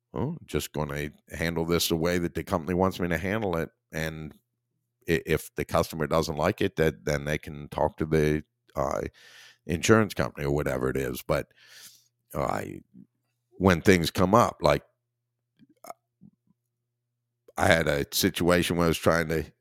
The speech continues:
get a part off of one of the pumps, and I started to get frustrated. Well, why the frustration? Because, well, I'm insecure. Well, if I don't, if I can't get this off, I can't figure out how to get this off, then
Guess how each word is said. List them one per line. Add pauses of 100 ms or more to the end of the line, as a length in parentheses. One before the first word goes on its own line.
(400)
get
a
part
off
of (540)
one
of
the
pumps, (1300)
and
I
started
to
get
frustrated. (1080)
Well,
why
the
frustration? (100)
Because,
well,
I'm
insecure.
Well,
if
I
don't, (120)
if
I
can't
get
this
off,
I
can't
figure
out
how
to
get
this
off,
then